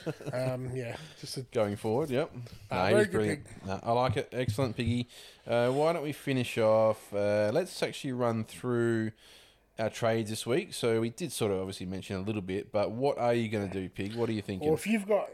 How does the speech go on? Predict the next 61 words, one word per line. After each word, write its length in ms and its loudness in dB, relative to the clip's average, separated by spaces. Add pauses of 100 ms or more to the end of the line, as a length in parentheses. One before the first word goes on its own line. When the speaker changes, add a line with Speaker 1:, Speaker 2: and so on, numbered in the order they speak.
(120)
Speaker 2:
you 160 -4
go 180 2
first, 300 -4
Pig, 160 -8
if 160 -8
you 100 -4
know, 220 -4
'cause 180 -4
I, 260 2
Speaker 1:
Okay. 200 -2
Speaker 2:
I'm 220 -2
up 160 -4
in, 120 -6
uh, 280 -6
I'm 140 -6
up 200 -4
in 80 -8
the 80 -6
Speaker 1:
So 120 2
Speaker 2:
air. 180 6
Speaker 1:
I'm 100 2
holding 300 2
English. 560 -4
I've 120 0
got 80 4
to 60 4
Speaker 2:
Yep. 80 4
Speaker 1:
hold 120 2
English. 440 -4
Speaker 2:
Yep. 220 -8 (400)
Speaker 1:
It's 160 -6
only 220 2
gonna 140 0
be 120 0
a 60 2
one 240 2
or 160 -2
two 280 0
weeker 340 -2
at 140 -2
worst. 560 -2
So 140 0
Speaker 2:
Yep. 120 2
Speaker 1:
he 80 2
gets 200 -2
held. 420 2 (440)
I'm 140 -4
gonna 180 -2
swap 380 -2
him 340 -2 (100)
into 260 -4
the 100 -4
forward 340 0
line. 380 0 (240)
Speaker 2:
Mm-hmm. 320 -4 (180)
Speaker 1:
I'm 140 -4
gonna 140 0
bring 220 0
in 120 -2
Darcy 340 -2
Cameron. 500 -2